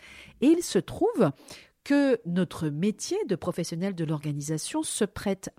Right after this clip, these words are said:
particulièrement bien aux relations presse parce que l'organisation, hein, euh,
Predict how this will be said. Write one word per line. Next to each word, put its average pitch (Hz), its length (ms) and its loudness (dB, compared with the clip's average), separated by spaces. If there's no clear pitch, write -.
particulièrement 185 920 -2
bien 165 260 -4
aux 233 120 8
relations 165 520 2
presse 294 500 -2
parce 175 300 -6
que 170 280 -4
l'organisation, 165 1400 2
hein, 220 120 -2
euh, 170 140 2